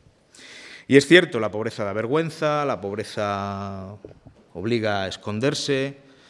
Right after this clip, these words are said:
obliga a llamar a las puertas de atrás de las iglesias, a Cáritas, para que el Banco de Alimentos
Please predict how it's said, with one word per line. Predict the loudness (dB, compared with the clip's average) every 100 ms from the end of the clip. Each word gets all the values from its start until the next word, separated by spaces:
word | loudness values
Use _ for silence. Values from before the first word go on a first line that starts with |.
| -20 _
obliga | -6 -2 0 2 4 2 0 -2 -6 -12 -20 -10
a | -6
llamar | -4 0 2 2 0 -6
a | -8
las | -6 -6 -10
puertas | -4 -4 0 -2
de | -2
atrás | 0 -2
de | -2
las | -4 -6
iglesias, | -6 -4 -4 -2 -4 -4 -12 -12
a | -6
Cáritas, | -4 -4 -4 -6 -8 -12 -20 _ _ _ -20 _ _ -16
para | -12 -6
que | -4
el |
Banco | -2 0 0
de | 0
Alimentos | 0 0 -2 -2 -4 -4 -12